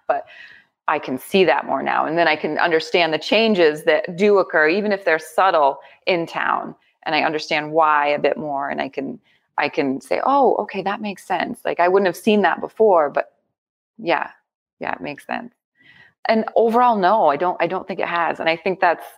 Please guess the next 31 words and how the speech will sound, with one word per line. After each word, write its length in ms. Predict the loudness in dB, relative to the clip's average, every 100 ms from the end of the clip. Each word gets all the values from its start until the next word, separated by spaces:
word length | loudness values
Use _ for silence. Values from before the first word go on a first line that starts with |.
| _ _
part 300 | -6 -2 0
of 140 | 0 -2
what's 220 | -4 -2
so 120 | -2
great 280 | 0 0 0
about 220 | -2 -2
Rochester 480 | -4 -6 -10 -10 -12
too, 340 | -4 -4 -2 -4
is 100 | 0
that 200 | 0 -2 _ _ _ _ -4
it 180 | -2 2
is 300 | 4 2 0
the 100 | -2
same, 560 | -2 -4 -4 -8 -10 -12 -4
and 140 | -2
it 120 | -2 -4 0
will 560 | 4 4 0 -6 -6
probably 380 | 0 2 4 2
be 240 | 2 2 4
the 140 | 2
same 240 | 0 0
for 160 | 2 2
a 60 | 4
very 220 | 4 4
long 220 | 2 0
time 380 | 0 0 0 0
with 140 | 0
those 280 | 2 0 -2
subtle 360 | -4 -2 0 2
little 220 | 2 0
changes. 580 | -2 -8 -8 -8 -12